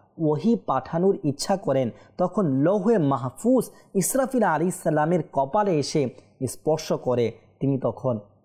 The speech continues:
মাথা তোলেন, সেখানে আল্লাহর হুকুম লেখা দেখতে পান। এরপর তিনি হজরতে জিব্রাইল আলাইহিস সালামকে আহ্বান করেন। জিব্রাইল আলাইহিস সালাম সঙ্গে সঙ্গে লাব্বাইক বলেন। ইসরাফিল আলাইহিস সালাম তাকে বললেন,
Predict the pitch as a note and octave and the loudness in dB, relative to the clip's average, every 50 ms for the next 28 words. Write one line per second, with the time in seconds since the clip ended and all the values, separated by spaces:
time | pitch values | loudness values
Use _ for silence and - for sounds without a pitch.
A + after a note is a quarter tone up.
0 | _ - B2 B2 C3+ D3 - - F3 D#3+ - C#3 A#2+ G#2+ G#2+ G2+ G2+ - _ _ | _ -6 -2 -2 -2 -2 -2 -4 -6 -4 -2 -2 -2 -2 -4 -6 -10 -12 _ _
1 | _ _ - - - - A#3 - - B3+ B3+ G3+ E3 D#3+ D#3+ - _ - D3+ D#3 | _ _ -10 -6 -4 -2 -2 -2 -2 0 0 0 0 -2 -4 -8 _ -4 -4 -2
2 | F#3 A3+ A#3 A#3+ A#3+ A3 A#3+ F3+ C3+ D#3+ E3 D#3+ - A#3 F#3+ D3+ D3+ - _ _ | 0 0 0 0 0 0 0 0 0 0 -2 0 0 0 0 0 -2 -6 _ _
3 | _ - C3 C#3+ G3 F#3+ - A#3 G#3 D#3 C#3+ - - - C3+ - - - A2 G#2+ | _ 0 0 0 0 0 -2 -2 -2 -2 -2 -4 -4 -6 -4 -4 -2 -2 -2 -2
4 | G#2+ - - _ _ - B2+ B2+ A#2+ A2+ - - C3 A#2+ - - B2 A#2 B2 A#2+ | -4 -8 -14 _ _ -2 0 0 0 0 -2 -4 -4 -4 -4 -2 0 0 0 0
5 | A2 - - _ _ - D3+ D#3+ D#3+ G3 F#3+ G3 G3 D#3+ A#2+ - - _ - C3 | -2 -4 -10 _ _ -4 -4 0 0 0 0 2 0 0 -2 -4 -8 _ -6 -4
6 | B2+ D#3 G#3 G#3 F3+ A3 A#3+ A#3 A3 E3+ C#3+ C3+ D3 E3 D#3 D#3+ - C#3 B2 B2 | 0 2 2 2 2 2 2 2 2 2 2 2 0 0 -2 -2 -2 0 0 2
7 | C#3+ D#3+ E3+ D#3+ - - C3 A2+ G#2+ - _ _ _ _ - - A#2 C3+ C#3+ B2 | 2 2 0 -2 -2 -2 -2 -2 -4 -8 _ _ _ _ -6 -4 -2 -2 -2 -2
8 | B2+ C3+ B2 A#2+ A2 - B2 A#2 A#2 A2+ A2 - - - - _ _ D3+ D3 D#3+ | -2 -2 -2 -2 -2 -2 0 0 0 -2 -2 -6 -12 -20 -20 _ _ -6 -4 -2
9 | - A#3+ G#3 A3 C#4 C4 A#3+ F#3 F#3 G3 G3 G3 - G3+ G#3 G3+ F3 D3 - - | 0 0 2 2 2 2 2 2 2 0 0 0 0 0 2 2 0 -2 -2 -2
10 | D3+ D3+ E3+ F#3 A3+ A3 - F#3 D#3+ D3 C#3+ D3 C#3 A#2 - - - _ _ - | 0 2 2 2 2 0 0 0 0 2 2 2 0 -2 -4 -10 -20 _ _ -4
11 | C3 B2+ C3 A#2+ A2 G#2+ C3 D3+ F3+ G3 E3+ C#3+ C3 C3 B2+ B2 A#2 G#2+ - - | -2 -2 -2 -2 -2 -2 0 0 0 0 0 0 0 0 2 0 0 -2 -6 -12
12 | _ _ - C3 - - - C#3+ B2 - - D#3 C#3 B2+ A#2+ A#2 A#2+ B2 C3 D3 | _ _ -10 -10 -8 -4 -4 -4 -2 -2 -2 -2 -2 -2 -2 -2 -2 -2 -2 -2
13 | D3 - - D#3 B2 B2 C3+ D3 F#3 G#3 - - - - _ - B2+ A#2+ - - | -4 -4 -2 0 0 2 2 0 0 -2 -6 -10 -18 -12 _ -6 -6 -4 -2 -2
14 | E3 C#3 C3+ C3 B2+ C3 C#3 E3 G3+ A#3 | 0 0 0 2 2 2 2 2 2 0